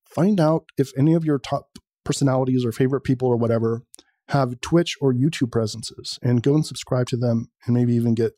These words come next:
like, notifications. This new medium is extremely personal and content rich,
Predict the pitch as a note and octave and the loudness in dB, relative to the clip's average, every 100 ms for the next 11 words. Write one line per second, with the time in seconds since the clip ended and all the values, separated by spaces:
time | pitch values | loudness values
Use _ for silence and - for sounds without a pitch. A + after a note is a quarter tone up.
0 | - A2+ - B2 A2 - C#3 - A2+ - | -6 -4 0 -2 -2 -2 -2 -2 -8 -10
1 | - _ _ _ _ _ _ - - F#3 | -18 _ _ _ _ _ _ -2 2 4
2 | E3 D#3 D3+ C#3+ B2 - - - - - | 6 6 6 4 2 -4 -10 -8 -8 0
3 | D3+ F3+ D#3+ - C#3+ - C3+ C3 - B2+ | 4 4 2 -2 -4 0 0 0 -2 -2
4 | B2 - B2+ - A#2 C3 D3+ - - | 0 0 -2 -2 -4 -2 -2 -4 -14